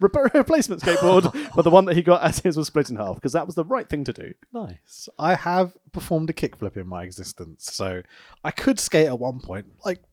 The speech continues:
Speaker 2: twenty years ago, but I could skate, well, ten years ago. Hmm, no. Twenty years ago, I'm, I'm losing numbers. I'm not, you're not proud of me. I'm very aware when I <laughs> lose numbers. <laughs> Thank you so much. That's really, really cool. I'm half tempted to leave it on card.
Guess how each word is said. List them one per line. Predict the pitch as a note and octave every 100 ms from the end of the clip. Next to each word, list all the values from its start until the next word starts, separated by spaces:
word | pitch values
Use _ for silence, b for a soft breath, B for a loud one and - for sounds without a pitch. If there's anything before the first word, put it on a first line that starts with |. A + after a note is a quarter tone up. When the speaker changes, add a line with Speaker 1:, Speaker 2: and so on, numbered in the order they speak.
| -
Speaker 2:
twenty | - C4 D3
years | D#3+ G3 G#2+
ago, | - A2 F#3
but | F#3+ F3+
I | G3 C4+
could | C4 B3+
skate, | - - D3+
well, | A#2+ -
ten | C3+ F2
years | E2+ D#2+
ago. | D#2 E2+ - _ _ _ -
Hmm, | E3+ F2 _
no. | G3 C#3 D#2+ _ _ _
Twenty | A#3 C#4+
years | C3 A2+
ago, | G#2+ G2
I'm, | G2 C3+
I'm | G2+ G2
losing | G2 F2
numbers. | F2 E2+ E2+ -
I'm | B2+
not, | C3+
you're | C#3
not | D3 D3
proud | - G2+
of | E2
me. | E2+
I'm | F2+
very | B2 G2
aware | E2+ E2
when | E2+ -
I |
<laughs> |
lose | F#3+ F#3+ F#3
numbers. | G3+ B3+ A4+ A4 - G#4 - G4
<laughs> | - - - -
Thank | A#3+ A3
you | A3
so | - G#3 E3+
much. | C#3+ G2 G2+ -
That's | E3+ F#3+
really, | G#3+ E3 D3+
really | C3+ A#2
cool. | - G#2 E2+ E2 b b b b b
I'm | F3
half | - G3+ -
tempted | G3 F3+ F#3 D#3+
to | -
leave | G3+ F#3
it |
on | F3 F3+
card. | - A3+ B2+